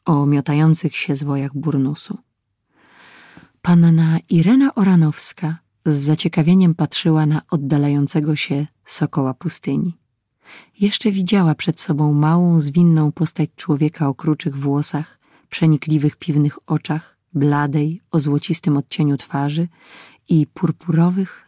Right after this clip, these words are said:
dumnie wydętych wargach. „Nigdy nie słyszałem o tym człowieku”,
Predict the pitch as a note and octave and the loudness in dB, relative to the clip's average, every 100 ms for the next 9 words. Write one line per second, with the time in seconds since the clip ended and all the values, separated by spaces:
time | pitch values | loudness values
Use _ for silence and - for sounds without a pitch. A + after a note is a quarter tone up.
0 | - C3+ D3 D3 D3+ C#3 C#3 C#3+ C#3 C#3+ | -6 0 2 2 2 0 -2 -2 -2 -4
1 | C#3+ C#3 C3 - D#3+ _ _ _ _ _ | -4 -6 -8 -10 -14 _ _ _ _ _
2 | _ _ _ _ _ _ _ _ _ - | _ _ _ _ _ _ _ _ _ 0
3 | F3+ E3+ F#3 G3 C4 C4 F4 A3+ D#3 C#3+ | 2 4 4 2 0 0 2 2 2 2
4 | C#3+ D#3 C#3 C#3 - D3 | 0 0 0 -2 -4 -6